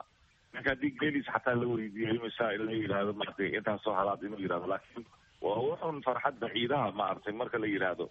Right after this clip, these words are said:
Eh, haddayba marka ay bixiso xataa dowladdu, waxay iyada, eh, marka ay farxaddaasi ku bixiso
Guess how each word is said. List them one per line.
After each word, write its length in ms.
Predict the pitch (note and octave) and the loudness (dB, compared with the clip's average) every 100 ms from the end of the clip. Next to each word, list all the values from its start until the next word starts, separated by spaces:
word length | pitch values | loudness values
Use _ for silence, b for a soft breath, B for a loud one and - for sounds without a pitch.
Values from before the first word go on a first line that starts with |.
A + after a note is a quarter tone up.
| - - - - - | -8 -20 -20 -10 -2
Eh, 140 | G2 | 0
haddayba 400 | G2+ G#2 D3 C3+ | 2 2 0 0
marka 260 | C#3+ B2+ B2+ A#2 | -2 0 2 2
ay 140 | A2+ A#2 | 2 0
bixiso 340 | G#2 G2 - | -4 -6 -4
xataa 260 | A#2+ B2 G#2+ | -2 0 0
dowladdu, 440 | G#2 A2 A#2+ E2+ - | 0 0 -2 -4 -4
waxay 260 | A2 A2+ G2+ | -2 0 2
iyada, 260 | A#2 A#2 | 0 0
eh, 220 | G2 G2+ G2 | 0 0 0
marka 300 | G#2 G#2 G2 E2+ - - - _ | -2 0 0 0 -6 -20 -20 _
ay 140 | E2 G2 | 0 0
farxaddaasi 520 | G2 G#2+ B2+ C#3 A#2+ A#2+ | 0 0 2 2 -2 -2
ku 100 | D3 | -6
bixiso 460 | A#2+ B2+ A2+ - | -4 -2 -2 0